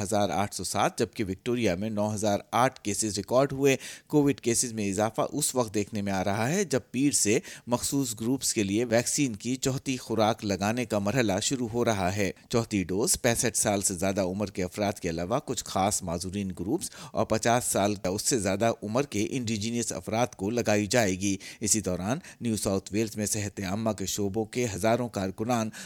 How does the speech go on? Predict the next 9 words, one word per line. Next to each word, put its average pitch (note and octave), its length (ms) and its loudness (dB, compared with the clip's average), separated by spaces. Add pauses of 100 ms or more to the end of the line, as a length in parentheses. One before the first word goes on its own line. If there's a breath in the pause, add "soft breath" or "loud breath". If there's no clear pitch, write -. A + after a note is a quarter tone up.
(120 loud breath)
تنخواہوں C3 560 0
اور A#2 200 0
مراعات G#2+ 400 2
میں G#2 100 -2
اضافے G2+ 360 0
کے C3+ 100 -2
لیے C3+ 180 2
جمعرات A#2 600 0
سے A2 180 2